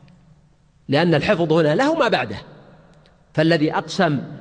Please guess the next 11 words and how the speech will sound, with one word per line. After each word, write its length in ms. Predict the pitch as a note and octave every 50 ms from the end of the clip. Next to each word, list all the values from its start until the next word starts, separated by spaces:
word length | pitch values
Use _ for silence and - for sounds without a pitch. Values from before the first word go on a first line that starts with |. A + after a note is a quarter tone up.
| - - - - - -
وجعل 460 | B2+ C3+ C3+ B2+ D3+ C#3+ C#3+ E3+ E3+
ال-، 600 | D#3 D3 C3+ - - - - - - - C#3+ C#3
السماء 580 | C#3 D3 - - F3+ D#3+ D#3+ E3+ F3 D#3 C3 A2+
والأرض 540 | C#3 C#3+ C#3 C3+ D3+ F3 F3 D#3 B2 - - - - - - - - - - - - C#3
وجعل 1160 | C#3+ D#3+ D#3 D3 C#3+ C3+ B2 - - - - - C3 C3 C3 C3 C3 A2+ F3+ D3+ F3 F3 D#3
هؤلاء 400 | D#3+ E3+ F3 F3 E3+ F3 D3 D#3
ال-، 140 | D3+ D3 C#3+
الملائكة 600 | C#3 C#3 C#3+ D3 D3 D3 E3+ F3+ E3+ E3 - E3
الكرام 420 | C#3 - - D3+ C#3+ D#3+ D#3 D3+
ال-، 160 | D3 C#3 B2+ -
الحافظين، 760 | - C3+ A#2 - - E3+ D#3 D#3 D#3 C3 E3+ G3+ B3 C#4 C4+